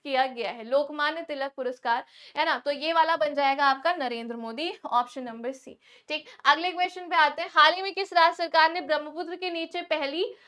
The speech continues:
अंडर वाटर सुरंग बनाने की घोषणा करी है? ब्रह्मपुत्र के नीचे बना रहे हैं, तो ये कौन से राज्य में मिल जाएगी? असम के अंदर मिल जाएगी, ठीक है। तो ये दोनों चीजें याद रखिएगा, यहीं पर दोला सादिया ब्रिज भी है। अगला, सैफ चैंपियनशिप दो हज़ार तेईस किस टीम ने जीती है?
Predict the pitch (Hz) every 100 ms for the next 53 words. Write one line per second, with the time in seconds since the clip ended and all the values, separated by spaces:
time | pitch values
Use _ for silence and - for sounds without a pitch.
0 | _ - 302 339 381 415 427 - 254 285
1 | 302 349 359 349 349 294 311 320 269 240
2 | 247 269 311 240 220 240 240 240 233 285
3 | 233 277 302 320 349 349 349 349 359 339
4 | 285 269 269 269 269 - - - 320 320
5 | 320 339 370 339 320 339 330 330 320 330
6 | 330 262 269 269 269 254 262 254 240 240
7 | 240 240 269 294 302 - - 294 294 285
8 | 302 330 330 320 330 320 302 311 330 349
9 | 349 403 330 320 359 285 294 294 349 302
10 | 277 311 277 262 262 247 302 311 254 220
11 | _ - - 277 302 262 262 320 277 359
12 | - 349 311 320 370 349 381 302 330 311
13 | 320 339 339 311 339 392 - 370 415 -
14 | 349 320 330 349 277 269 269 302 320 247